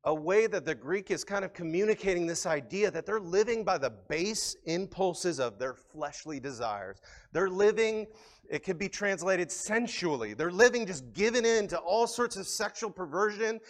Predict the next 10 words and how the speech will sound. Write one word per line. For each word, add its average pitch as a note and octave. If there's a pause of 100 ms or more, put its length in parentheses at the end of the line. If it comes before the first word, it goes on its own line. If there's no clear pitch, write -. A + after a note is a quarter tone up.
(140)
and F3
immorality, A3+ (400)
and F#3+
they're F#3+
under C4+
the C4
just G#3+
condemnation G#3
of C3
God. B2